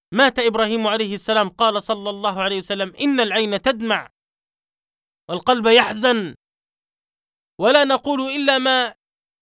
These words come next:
يرضي ربنا، وإنا بفراقك يا إبراهيم لمحزونون."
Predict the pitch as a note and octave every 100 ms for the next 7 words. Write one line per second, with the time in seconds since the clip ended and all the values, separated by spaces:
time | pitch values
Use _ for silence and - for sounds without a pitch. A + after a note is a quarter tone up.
0 | _ _ - C4 E4+ A#3 C#4+ C#4+ B3 G#3
1 | F3+ A#2 G#2+ _ _ _ _ _ _ _
2 | _ _ _ _ _ _ _ G#3+ B3+ C#4+
3 | C4 A#3 G#3+ F#3 G3 A#3 B3 C#4 C4+ A#3+
4 | A3+ A3 A3+ A3 G#3+ A3 G#3 A3+ G#3 G3
5 | F3 - C#3+ C#3+ C3+ A2+